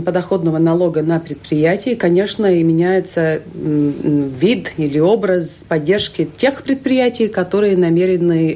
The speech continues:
э, э, пожертвовать ис-, или спорту, или другому, другому благому делу. Три разных возможности новая система, и очень выгодных, э, возможностей предлагает и новая система.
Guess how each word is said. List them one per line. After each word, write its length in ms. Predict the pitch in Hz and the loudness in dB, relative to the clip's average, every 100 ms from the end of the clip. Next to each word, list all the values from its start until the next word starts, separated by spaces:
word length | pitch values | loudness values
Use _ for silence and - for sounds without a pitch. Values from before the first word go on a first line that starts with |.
| - | -2
э, 300 | 160 151 151 147 | 0 0 0 -4
э, 160 | 156 156 | -6 -4
пожертвовать 680 | 202 196 180 190 180 160 170 | 0 0 0 0 0 0 -2
ис-, 120 | 165 - | -4 0
или 160 | 226 220 | 0 0
спорту, 440 | - 185 170 170 | 0 -2 -2 0
или 280 | 165 165 156 | 2 2 0
другому, 460 | 147 165 165 180 170 | 0 0 2 2 0
другому 340 | 160 160 175 151 | -2 -2 0 0
благому 420 | 165 165 160 156 | 0 0 -2 0
делу. 340 | 160 151 156 - - - - - - - - | 0 0 -2 -4 -10 -8 -8 -8 -8 -12 -6
Три 280 | - 262 254 | 2 2 2
разных 540 | 185 190 226 196 165 165 | 0 0 0 0 -4 -2
возможности 720 | 165 170 180 151 151 - - 156 | 0 2 0 0 -4 -6 -4 0
новая 340 | 170 196 175 160 | 2 2 2 0
система, 500 | 165 - 185 170 160 | -4 0 0 0 0
и 140 | 185 | 2
очень 320 | 202 202 190 | 2 2 0
выгодных, 460 | 185 180 160 156 - | 0 0 -2 -4 -2
э, 100 | 156 | 0
возможностей 800 | 165 160 180 165 156 165 156 156 | 0 0 2 0 -2 -2 0 0
предлагает 640 | 151 160 160 165 165 165 | -2 0 0 2 -2 0
и 20 | |
новая 340 | 165 160 151 151 | 0 2 0 0
система. 600 | 156 151 - 185 233 | -2 -6 0 0 0